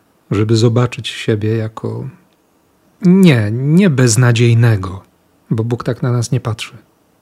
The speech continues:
ale jako bardzo nieporadnego, jako człowieka, który jeśli nie wyciągnie rąk i nie będzie prosił o miłosierdzie, to ostatecznie będzie tylko udawał szczęście. Będzie się łudził, będzie biegał za, za czymkolwiek,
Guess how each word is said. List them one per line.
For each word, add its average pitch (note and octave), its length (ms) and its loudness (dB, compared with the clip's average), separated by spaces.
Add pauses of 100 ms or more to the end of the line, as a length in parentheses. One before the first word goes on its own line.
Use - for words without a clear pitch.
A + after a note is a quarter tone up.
(160)
ale G2+ 160 -2
jako A#2 200 0
bardzo A#2+ 340 -2
nieporadnego, G#2+ 920 0 (580)
jako A#2 180 -4
człowieka, A2+ 420 -2
który - 280 -2
jeśli C3 280 2
nie D3 140 6
wyciągnie A#2+ 480 -2
rąk G#2+ 340 -6 (480)
i - 80 4
nie A#2+ 140 4
będzie B2 280 4
prosił A#2+ 400 -2
o A#2 40 0
miłosierdzie, A2+ 600 -2 (440)
to C3 120 -4
ostatecznie A#2+ 500 -2
będzie A#2+ 260 0
tylko D3 340 -2
udawał A#2 560 0
szczęście. F2+ 600 -8 (640)
Będzie G#3+ 180 2
się - 160 0
łudził, C3 560 0
będzie G#2 500 -6
biegał A2 580 -2
za, G2 420 -10 (680)
za - 180 0
czymkolwiek, G#2+ 880 -4